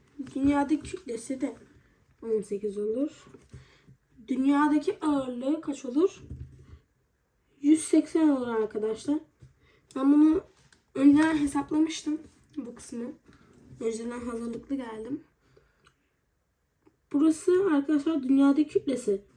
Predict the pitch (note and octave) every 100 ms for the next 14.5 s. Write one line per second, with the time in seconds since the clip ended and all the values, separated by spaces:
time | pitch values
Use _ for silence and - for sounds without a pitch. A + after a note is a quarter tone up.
0 | _ _ _ C#4 B3 B3 E4 E4+ F4 F4+
1 | - - _ _ _ _ _ - D#4 E4+
2 | E4 E4+ D#4+ D4+ D#4+ G4+ G#4+ - _ _
3 | _ _ _ _ _ _ _ _ _ _
4 | - - - - - _ - - - C#4
5 | D4 C4 G#3+ - - C4+ D4+ E4+ F#4 F#4
6 | - - _ _ _ _ _ _ _ _
7 | _ _ _ _ F4 F4 D#4+ E4 E4 D#4+
8 | E4+ E4 C#4+ C#4+ - C4+ - G#3 G3+ -
9 | - _ _ _ - - - - _ -
10 | - _ _ _ - _ F#4 - G4 G4+
11 | F#4+ F4 G4 D4+ A#3+ - A#3+ C#4+ - _
12 | _ - D#4+ E4+ E4 D#4+ F#4 D#4 C4+ C4+
13 | G4 - D4+ - E4 C4 A3+ G#3+ G#3 G#3
14 | - A3 - C4+